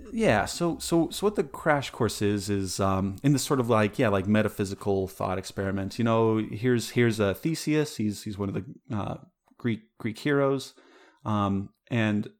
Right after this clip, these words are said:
apparently this got started, um,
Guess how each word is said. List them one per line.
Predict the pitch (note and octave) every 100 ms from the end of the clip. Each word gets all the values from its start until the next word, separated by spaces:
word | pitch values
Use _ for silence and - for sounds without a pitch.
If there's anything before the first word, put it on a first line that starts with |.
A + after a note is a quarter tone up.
| _ -
apparently | B2 - G#3 A3 D3 B2+
this | A2 A#2+ - - _ _ _
got | A#2 G#2+
started, | - - G#2 G#2+ G#2 G2 _ _ _
um, | - G2 F#2+ F#2 F2+